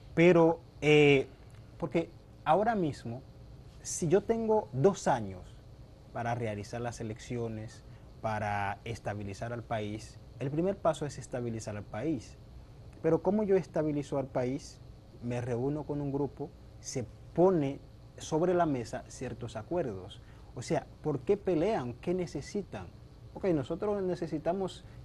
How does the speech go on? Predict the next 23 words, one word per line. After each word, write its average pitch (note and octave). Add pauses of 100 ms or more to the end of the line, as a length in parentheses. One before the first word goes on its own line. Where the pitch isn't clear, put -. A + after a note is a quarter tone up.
(180)
ya F3
ellos G#3+
lo F3
han C#3+
dicho, D#3 (260)
quieren G#3+
ser E3
parte G3
de -
la A#2+
política. G#2+
Se -
quejaron F3+
cuando A#2 (340)
no, D3+
no D3+
tuvieron C#3+
participación C3 (400)
en C3
la, A2+
en B2
la G#2+
caricom. G2+